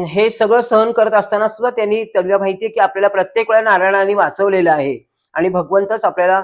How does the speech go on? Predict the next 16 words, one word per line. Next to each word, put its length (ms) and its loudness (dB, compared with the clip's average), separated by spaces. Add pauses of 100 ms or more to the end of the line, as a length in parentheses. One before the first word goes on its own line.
(360)
अ, 400 0 (280)
येतो 320 2
मदत 360 2
करायला, 280 0
हे 160 -4
त्याचं 320 0
पक्क 320 -4
मत 300 0
झालेलं 320 0
होतं. 300 -4 (1300)
अ, 100 2
हिरण्यकश्यपू 1120 2 (420)
जरी 200 2
वाईट 280 2
विचाराचा 500 2
असला 440 2